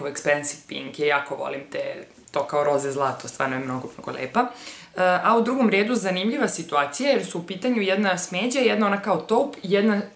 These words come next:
mm, gotovo siva, odnosno nešto između sive i ljubičaste, tako da je za nijansu hladnija i mislim da je dobro u ovoj kombinaciji, jer može malo da, e, da posluži, jel, da se ova paleta koristi za nešto drugo, a ne samo za ove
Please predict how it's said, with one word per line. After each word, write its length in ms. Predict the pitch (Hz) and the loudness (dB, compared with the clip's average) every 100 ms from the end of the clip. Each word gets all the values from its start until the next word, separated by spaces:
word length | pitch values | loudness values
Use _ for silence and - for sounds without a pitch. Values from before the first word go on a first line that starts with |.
| - - | -18 -12
mm, 360 | 202 185 185 175 | -8 -6 -4 -2
gotovo 340 | 175 185 180 | -2 0 0
siva, 440 | 170 165 165 160 147 | 0 2 2 2 0
odnosno 280 | 156 156 | -4 -4
nešto 200 | 165 170 | -4 -4
između 240 | 180 185 175 | -4 -2 -2
sive 320 | - 175 180 | 0 2 2
i 60 | 151 | 2
ljubičaste, 520 | 151 202 208 196 175 | -2 -2 0 0 0
tako 200 | 190 202 | -2 0
da 100 | 180 | 0
je 60 | |
za 100 | 170 | 0
nijansu 340 | 175 180 233 214 | 0 0 0 -2
hladnija 500 | 185 170 202 233 220 | 0 2 2 0 0
i 60 | |
mislim 240 | 202 208 190 | 0 0 -2
da 60 | |
je 40 | 180 | 2
dobro 300 | 185 190 170 | 4 4 4
u 20 | |
ovoj 140 | 165 | 2
kombinaciji, 500 | 165 165 165 165 170 | -2 -4 -2 -2 0
jer 100 | 190 | 0
može 280 | 170 156 151 | 0 -2 -2
malo 240 | 147 147 147 | -2 -2 0
da, 220 | 143 143 - - - - - - | -2 -4 -10 -16 -16 -18 -18 -6
e, 80 | 160 165 156 | 0 4 4
da 80 | 165 | 2
posluži, 420 | 160 156 170 156 | 0 -2 0 2
jel, 140 | 151 147 | 2 2
da 100 | 147 | 2
se 160 | - | 2
ova 240 | 135 143 143 | 2 0 -2
paleta 300 | 147 143 147 | -2 -4 -4
koristi 440 | 151 139 139 139 | -4 -4 -4 -8
za 80 | 135 | -6
nešto 280 | 139 135 139 | -6 -6 -6
drugo, 260 | 135 131 | -4 -4
a 60 | 123 | -4
ne 140 | 123 | -4
samo 280 | 113 123 123 | -2 -2 -4
za 140 | 127 123 | -6 -6
ove 200 | 120 | -6